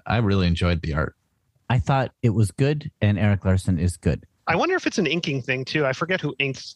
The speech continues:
Speaker 3: Larson in the, uh, that initial Sinister Six story, but here he's, I think it's, was it Randy Em-,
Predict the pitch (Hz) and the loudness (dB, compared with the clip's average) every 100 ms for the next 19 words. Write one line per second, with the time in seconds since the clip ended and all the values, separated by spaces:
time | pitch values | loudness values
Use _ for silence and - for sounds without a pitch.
0 | - 123 117 139 127 123 127 123 123 123 | -2 0 0 -2 -2 -2 -2 -4 -2 0
1 | 120 113 120 120 120 120 - 127 - 127 | 0 0 0 -2 -2 -4 -4 -4 -4 -2
2 | - 120 - 127 - - 139 139 147 139 | -2 -4 -4 -4 -4 -4 -2 -2 -2 -2
3 | 131 - 165 170 139 123 - - - 131 | -4 -4 -2 0 -2 -2 -6 -8 -6 -4
4 | 196 - - - - - _ _ _ _ | -4 -4 -6 -6 -8 -12 _ _ _ _
5 | - 123 - 117 127 123 123 | -6 -4 -4 -4 -2 0 -2